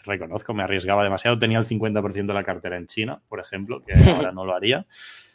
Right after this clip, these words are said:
Speaker 1: y me arriesgaba demasiado. Entonces, para mí lo más importante es el margen de seguridad,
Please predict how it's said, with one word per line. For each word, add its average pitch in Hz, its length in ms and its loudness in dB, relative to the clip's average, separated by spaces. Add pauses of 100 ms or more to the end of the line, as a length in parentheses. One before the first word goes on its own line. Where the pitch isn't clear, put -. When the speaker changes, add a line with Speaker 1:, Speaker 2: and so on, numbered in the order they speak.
(280)
Speaker 1:
y 110 460 6
me 107 80 4
arriesgaba 107 340 6
demasiado. 104 320 4
Entonces, 104 300 0
para 110 160 2
mí 123 80 4
lo 143 80 6
más 127 140 4
importante 120 400 0
es 117 100 -2
el 98 160 0
margen 107 320 -2
de 107 140 0
seguridad, 101 560 0